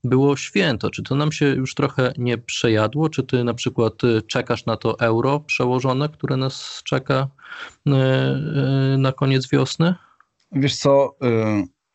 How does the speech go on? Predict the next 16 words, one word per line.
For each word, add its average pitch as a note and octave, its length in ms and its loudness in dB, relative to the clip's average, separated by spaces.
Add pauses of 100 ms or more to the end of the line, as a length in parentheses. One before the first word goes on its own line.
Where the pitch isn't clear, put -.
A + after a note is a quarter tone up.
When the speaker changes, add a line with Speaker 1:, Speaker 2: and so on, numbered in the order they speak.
(100)
Speaker 2:
ja A2 220 2
nie D3+ 180 4
czekam, A2 680 0
ale A2+ 180 0
ja A2+ 100 2
nie B2 140 4
czekam A#2+ 280 0
głównie A#2+ 300 2
dlatego, G#2 420 0
że A2+ 100 0
uważam, G#2+ 320 0
że G#2+ 100 0
to A2 100 -4
jest G#2 100 -4
absurdalny G2 640 2
pomysł. - 500 -6